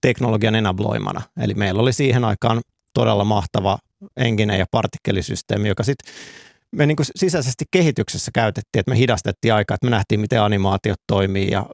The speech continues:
mistä ne luodit lähti. Sitten me todettiin, että tämähän näyttää ihan hi-, hi-, hitsin siistiltä. Ja siitä sit muokkaantui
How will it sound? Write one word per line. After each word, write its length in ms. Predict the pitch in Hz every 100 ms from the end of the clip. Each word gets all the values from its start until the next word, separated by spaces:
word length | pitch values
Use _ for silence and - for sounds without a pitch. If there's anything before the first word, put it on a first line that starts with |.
| _ _
mistä 360 | - 127 113 107
ne 80 | 113
luodit 320 | 120 110 101
lähti. 240 | 110 - -
Sitten 140 | 143
me 40 | -
todettiin, 300 | 127 - 123
että 80 |
tämähän 240 | - 127 120
näyttää 280 | 120 - 120
ihan 160 | 120 139
hi-, 160 | 147
hi-, 240 | 143 151 143
hitsin 280 | 127 127 113
siistiltä. 600 | 139 107 - - - 113 _ _ - _ _ -
Ja 220 | 131 117 _ _ _ _ - 151 -
siitä 560 | - - 170 139 139
sit 180 | 135 151 -
muokkaantui 640 | 143 110 - 107 98 -